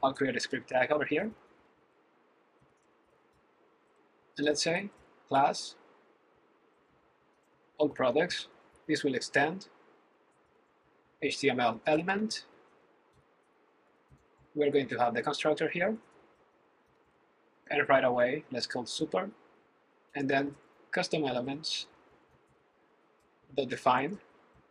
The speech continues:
all products. And we're going to pass here all products.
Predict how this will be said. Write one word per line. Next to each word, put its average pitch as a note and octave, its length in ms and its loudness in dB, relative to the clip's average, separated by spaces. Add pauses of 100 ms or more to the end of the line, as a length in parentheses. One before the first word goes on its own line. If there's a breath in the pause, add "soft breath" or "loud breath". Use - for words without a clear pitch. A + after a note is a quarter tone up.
(1300)
all F3 160 4
products. D3 580 -2 (1400)
And E3+ 160 -2
we're D#3 160 4
going D3 160 4
to D3+ 60 -4
pass C#3 220 0
here C3 200 0 (180)
all C#3 120 4
products. G#2+ 600 -10